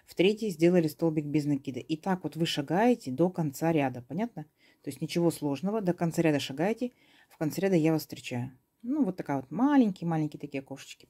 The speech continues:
формируются. Давайте до конца ряда самостоятельно,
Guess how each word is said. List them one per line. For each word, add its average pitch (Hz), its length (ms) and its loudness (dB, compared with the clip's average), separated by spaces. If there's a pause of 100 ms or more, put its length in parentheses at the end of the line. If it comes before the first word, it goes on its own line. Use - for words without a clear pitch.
(100)
формируются. 131 640 -8 (640)
Давайте 147 560 -4
до 151 120 -8
конца 156 300 -6
ряда 156 320 -2
самостоятельно, 156 760 -10